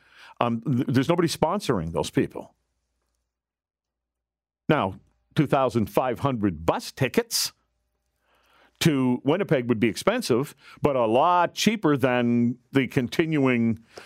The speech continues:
expense of housing and food, et cetera. You look puzzled, Nick.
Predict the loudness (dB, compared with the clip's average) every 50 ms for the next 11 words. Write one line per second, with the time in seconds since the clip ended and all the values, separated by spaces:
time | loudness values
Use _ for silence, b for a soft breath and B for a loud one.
0 | B B B -2 -2 0 -4 -2 0 0 0 0 -2 -4 0 0 0 0 0 0
1 | 0 0 0 0 0 0 0 0 0 -2 0 -2 0 0 0 -2 -2 -4 -6 -4
2 | -4 -4 -2 0 0 0 0 -2 -4 B B B B B B 2 2 2 2 0
3 | -2 -2 -2 -2 -2 -2 -4 -6 -6 -4 -4 -2 -2 -2 -2 -4 -10 -20